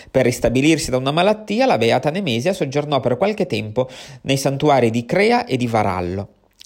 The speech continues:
Il dieci maggio millenovecentotre, dopo trentacinque anni a Tortona, arrivò per lei l'ordine di trasferirsi in una nuova casa che stava nascendo vicino Torino per accogliere le tante vocazioni di quegli anni. Lei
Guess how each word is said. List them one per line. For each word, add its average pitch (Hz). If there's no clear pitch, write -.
Il 104
dieci 123
maggio 135
millenovecentotre, 135
dopo 214
trentacinque 151
anni 156
a 151
Tortona, 135
arrivò 160
per 170
lei 131
l'ordine 135
di 135
trasferirsi 117
in 127
una 120
nuova 170
casa 131
che 131
stava 120
nascendo 110
vicino 127
Torino 117
per 127
accogliere 117
le 110
tante 180
vocazioni 123
di 113
quegli 104
anni. 98
Lei 120